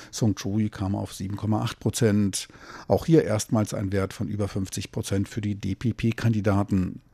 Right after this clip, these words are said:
Nach der präferierten Partei befragt, erhielt die D-P-P vierunddreißig Komma sieben Prozent der Stimmen,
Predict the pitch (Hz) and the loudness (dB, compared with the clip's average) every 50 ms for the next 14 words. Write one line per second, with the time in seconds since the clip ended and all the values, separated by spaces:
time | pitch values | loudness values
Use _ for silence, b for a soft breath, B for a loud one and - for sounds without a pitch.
0 | - _ _ - - 117 104 107 117 113 - - - 123 117 113 - - - 127 | -20 _ _ 2 6 6 8 8 8 6 4 4 4 6 6 6 4 4 2 0
1 | - - 117 104 117 120 - 127 - - 104 - - 113 123 147 156 180 - - | 0 0 2 4 4 4 4 2 2 2 0 0 2 2 2 4 4 4 2 2
2 | - - 135 120 117 117 120 110 104 117 104 - 110 95 104 101 98 110 107 - | 2 4 4 4 4 4 4 2 4 2 2 0 0 0 0 0 2 2 0 0
3 | - - 113 101 95 - - 123 110 101 101 101 101 98 98 101 98 - - 110 | 0 0 2 2 2 0 -2 -2 0 0 0 0 0 -2 -2 -2 -4 -2 0 0
4 | 98 92 90 90 98 107 135 160 131 - 127 113 - 123 117 107 113 101 - - | 2 0 0 0 0 2 2 0 2 0 0 2 4 2 4 4 4 2 2 2
5 | - 120 110 110 110 107 104 101 | 4 6 6 6 6 6 4 2